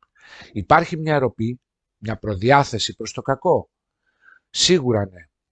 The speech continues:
Ένας λόγος είναι η αδυναμία της ανθρώπινης καρδιάς. Παρόλο δηλαδή που έχω επιλέξει τους σωστούς γνώμονες,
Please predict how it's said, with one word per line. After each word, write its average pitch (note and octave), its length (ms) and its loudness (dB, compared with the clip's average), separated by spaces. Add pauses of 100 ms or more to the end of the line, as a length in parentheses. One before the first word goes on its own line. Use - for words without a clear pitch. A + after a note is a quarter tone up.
(540)
Ένας C#3+ 360 0
λόγος D3+ 420 2
είναι D3+ 160 -4
η D3+ 120 2
αδυναμία B2 560 -2
της - 180 -6
ανθρώπινης C3+ 560 -4
καρδιάς. G#2+ 680 -4 (840)
Παρόλο C3+ 420 2
δηλαδή B2 400 0
που A#2 180 -2
έχω C#3 220 4
επιλέξει A#2+ 800 0 (520)
τους A#2 140 -6
σωστούς D#3+ 440 -2
γνώμονες, A#2 760 -6